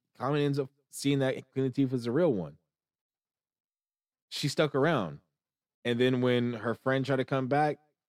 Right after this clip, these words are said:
Common wasn't having it. He's like, "Nah, you left me when I need you the most." This wa-, this one is the one that's a real one, and he ended up going with her.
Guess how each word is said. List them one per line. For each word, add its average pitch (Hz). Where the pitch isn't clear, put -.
Common 127
wasn't 113
having 104
it. 69
He's 107
like, 98
"Nah, 90
you 131
left 131
me 110
when 107
I 104
need 107
you 101
the 95
most." 95
This 135
wa-, 110
this 131
one 113
is 101
the 107
one 104
that's 95
a 95
real 101
one, 82
and 85
he 110
ended 98
up -
going 95
with 104
her. 131